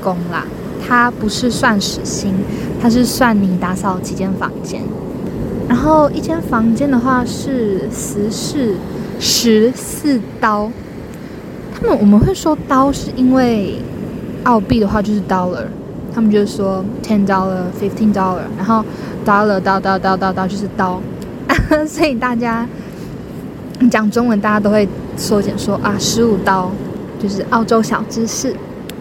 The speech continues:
所以一间房间的话是十四刀，然后我是跟 Lucy 一起做，两个人做的话就是做比较快啦，可是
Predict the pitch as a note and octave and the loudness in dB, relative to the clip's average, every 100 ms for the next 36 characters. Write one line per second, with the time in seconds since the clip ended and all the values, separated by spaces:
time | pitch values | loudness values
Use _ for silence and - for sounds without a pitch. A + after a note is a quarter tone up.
0 | - - - - - - D#4 G4+ G4+ F#4 | -12 -12 -12 -12 -12 0 2 2 2 4
1 | F#4 - C4+ C#4 D4+ B3 C4+ B3+ A#3 - | 2 4 4 4 4 4 4 4 2 -2
2 | C4 A3+ - - G#3 - C#4+ G#3+ G#3 G3+ | -2 -2 -2 0 0 2 2 4 2 0
3 | - - - - G3 G3 B3 C4 F#3+ F#3+ | -6 -10 -8 -6 -2 2 6 6 4 0
4 | C4+ B3 A#3+ A3+ A3+ - G3 G3+ - - | 0 2 4 6 4 0 -2 -4 -6 -6
5 | - F3+ - - - - - - - G#3+ | -4 -4 -4 -8 -8 -8 -8 -6 0 4
6 | G3+ G#3 A#3 C4+ - F#4 C4+ B3 D4 C4+ | 4 6 6 4 2 4 4 6 4 4
7 | C#4 D#4+ C4 F4 A3 G3 A#3 B3+ - C#4+ | -2 -4 -4 -2 -2 -2 0 0 2 2
8 | G#3 - - - G#3 C#4+ | 2 -2 -6 -2 0 0